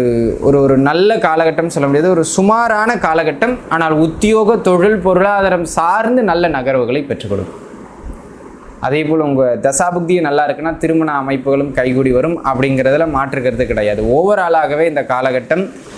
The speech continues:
ஒரு நல்ல காலகட்டம், நல்ல முன்னேற்றத்தை பெறுவீர்கள்ங்கிறதுல எந்த விதமான மாற்று கருத்தும் கிடையாது.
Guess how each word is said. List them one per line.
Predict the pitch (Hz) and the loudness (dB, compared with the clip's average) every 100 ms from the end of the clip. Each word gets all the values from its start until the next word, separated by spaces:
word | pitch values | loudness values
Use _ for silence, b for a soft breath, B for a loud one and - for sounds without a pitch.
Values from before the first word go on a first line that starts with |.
| - - | -16 -2
ஒரு | 139 | 0
நல்ல | 139 156 180 | 2 2 2
காலகட்டம், | 165 151 151 143 170 185 165 | 0 2 2 2 0 0 2
நல்ல | 156 | 2
முன்னேற்றத்தை | 156 147 156 165 147 131 135 - - | 2 2 2 0 0 0 -2 -2 -2
பெறுவீர்கள்ங்கிறதுல | 156 190 202 185 190 185 160 151 175 | 2 2 4 4 2 2 2 2 2
எந்த | 190 151 156 | 0 0 0
விதமான | 147 139 131 | 0 0 -2
மாற்று | 127 135 160 165 | 0 -2 0 0
கருத்தும் | 139 117 143 | 0 0 0
கிடையாது. | 120 101 98 | 0 0 -2